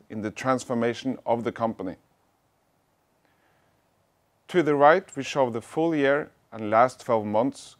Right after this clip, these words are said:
gross profit and ebitda adjusted to show the development over the last three years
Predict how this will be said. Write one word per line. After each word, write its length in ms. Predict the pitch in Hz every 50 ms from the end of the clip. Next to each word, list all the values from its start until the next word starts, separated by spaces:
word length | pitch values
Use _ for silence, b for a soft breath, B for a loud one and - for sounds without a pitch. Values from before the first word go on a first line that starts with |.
| _
gross 260 | - 127 143 165 -
profit 600 | - - - 156 139 131 - 139 147 143 _ _ - _ _ _ - -
and 220 | 107 120 139 131
ebitda 460 | 123 127 127 135 120 - 127 120 117
adjusted 560 | 113 104 113 120 110 - - 135 135 135 131 - b b b b b b b b b b _ _ _
to 80 | - 156
show 240 | - - 196 202
the 140 | 190 190 185
development 720 | 151 160 160 151 160 160 160 151 - 139 135 113 104 - -
over 220 | - 123 120 127
the 120 | 120 123 120
last 400 | 120 123 120 127 123 - - - _
three 220 | - - 123 127 117
years 520 | 110 117 117 110 98 - - - - -